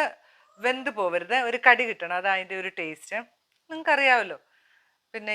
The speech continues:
ഇന്നത്തെ എൻ്റെ ഉച്ചക്കത്തെ ഭക്ഷണം ഇതാ. ചോറ് ഒഴിവാക്കിയിട്ട് എനിക്ക് ഭയങ്കര ഇഷ്ടമാണ് ഇങ്ങനത്തെ തോരനൊക്കെ. അപ്പോൾ എല്ലാവരും ഉണ്ടാക്കി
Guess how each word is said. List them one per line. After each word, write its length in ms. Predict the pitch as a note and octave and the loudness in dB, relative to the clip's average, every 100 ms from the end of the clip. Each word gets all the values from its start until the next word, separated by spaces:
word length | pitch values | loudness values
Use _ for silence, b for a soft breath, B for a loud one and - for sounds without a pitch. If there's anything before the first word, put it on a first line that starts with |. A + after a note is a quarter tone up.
| G#3 | -4
ഇന്നത്തെ 320 | A3+ A#3 B3+ A3+ | -2 4 4 4
എൻ്റെ 200 | G#3+ G#3 - b b b - | 0 -2 -4 b b b -20
ഉച്ചക്കത്തെ 400 | A3 A#3 A#3 A3 G3 | -12 -6 -2 0 -2
ഭക്ഷണം 320 | F3 - F3 E3 | -4 -8 -10 -8
ഇതാ. 140 | D#3 - _ _ - | -8 -10 _ _ -10
ചോറ് 260 | A3 G#3+ G3+ | -6 -4 -4
ഒഴിവാക്കിയിട്ട് 520 | G3 F#3+ F#3+ G#3 C4+ C#4 _ _ b b b b _ | -2 -2 -4 -8 -8 -12 _ _ b b b b _
എനിക്ക് 160 | B3 B3+ | -4 0
ഭയങ്കര 280 | G3+ G3 F#3+ F#3+ | 0 -2 -8 -8
ഇഷ്ടമാണ് 220 | - E3+ | -8 -8
ഇങ്ങനത്തെ 260 | E3 D#3+ D#3+ | -8 -10 -10
തോരനൊക്കെ. 420 | E3 D#3 D3 - - b b D4+ | -8 -10 -14 -20 -20 b b 2
അപ്പോൾ 140 | F4+ D4+ | 6 6
എല്ലാവരും 380 | C#4 C#4 C#4 A#3+ | 6 4 4 2
ഉണ്ടാക്കി 260 | G#3 G#3 | -2 -4